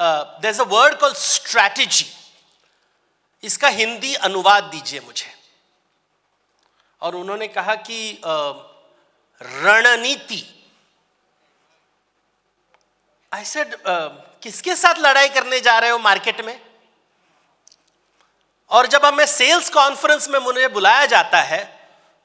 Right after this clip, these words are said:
तो भाषा हमेशा ऐसे होती है कि देखो, हमें वीर बनना है या वीर गति को प्राप्त करना है। I said, "बाप रे, इतना युद्ध किसके साथ कर रहे हो? आप बेचते क्या हो? इतना युद्ध किसके साथ?"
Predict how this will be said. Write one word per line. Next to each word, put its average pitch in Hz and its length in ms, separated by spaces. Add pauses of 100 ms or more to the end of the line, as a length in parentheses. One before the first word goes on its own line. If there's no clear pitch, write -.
तो 247 80
भाषा 233 520
हमेशा 269 420
ऐसे 247 180
होती 240 240
है 247 60
कि 247 140
देखो, 240 600 (320)
हमें 240 260
वीर 269 440
बनना 269 440
है 269 280
या 262 140
वीर 214 580
गति 196 260
को 240 200
प्राप्त - 380
करना 143 260
है। - 280 (640)
I - 40
said, 208 140 (100)
"बाप 214 360
रे, 190 580 (640)
इतना 277 380
युद्ध 240 460
किसके 330 420
साथ 226 340
कर 185 120
रहे 156 220
हो? 151 140
आप 214 100
बेचते 254 460
क्या 311 200
हो? 175 200
इतना 233 320
युद्ध 247 280
किसके 302 320
साथ?" 180 220